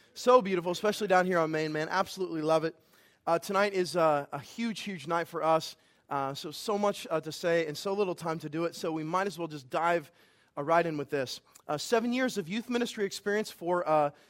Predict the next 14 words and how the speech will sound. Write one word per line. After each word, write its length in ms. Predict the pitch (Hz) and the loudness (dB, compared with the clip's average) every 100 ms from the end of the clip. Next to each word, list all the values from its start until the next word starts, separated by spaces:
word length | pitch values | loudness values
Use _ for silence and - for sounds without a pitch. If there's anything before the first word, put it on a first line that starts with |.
| _ | _
me, 140 | 170 | -6
myself, 540 | 190 170 165 202 185 - | 0 0 0 2 2 2
and 180 | 156 151 | -4 0
I, 300 | 151 180 214 | 6 8 8
and 200 | 226 170 | 4 -2
every 360 | 165 226 226 185 | 2 2 2 -4
year 360 | 180 202 233 - _ _ _ | 2 4 4 0 _ _ _
we 100 | 185 | -4
would, 240 | 180 185 170 | 0 0 4
uh, 280 | 160 151 151 | 4 4 2
of 160 | 156 | -2
course, 480 | - - 220 269 - | -6 -2 2 2 0
do 200 | 160 190 | -8 -8
the 120 | 175 | -8